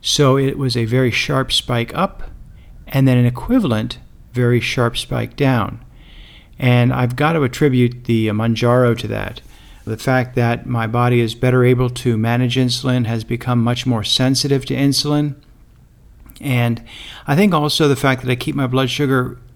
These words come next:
in tight control normally, so having this one-time blip really doesn't send my body for a loop. It does what normal, healthy bodies do. It produces insulin, and then it gets that blood sugar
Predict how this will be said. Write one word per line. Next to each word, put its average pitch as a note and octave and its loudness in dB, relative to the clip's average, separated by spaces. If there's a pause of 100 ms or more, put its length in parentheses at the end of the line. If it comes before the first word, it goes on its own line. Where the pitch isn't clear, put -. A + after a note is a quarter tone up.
(160)
in C#3+ 2
tight D3+ -2
control C3+ 0
normally, A#2+ 2 (360)
so - 0
having D3+ 0
this C3+ -2 (120)
one-time B2+ 2
blip C3 -2 (640)
really C#3+ 4
doesn't A#2+ 2
send A#2+ 2
my A#2 2
body A2+ -2
for A#2 -6
a A#2 0
loop. D3 0
It C#3 -4
does C#3 0
what A#2 -2 (400)
normal, A#2+ 4
healthy B2 0
bodies A2 -2 (300)
do. F3 2
It A2 -8
produces A2+ -2
insulin, C3+ 0 (400)
and A#2+ 2
then A#2+ 4
it B2 -4
gets B2 -2
that B2 -4
blood A#2 -2
sugar A2+ -2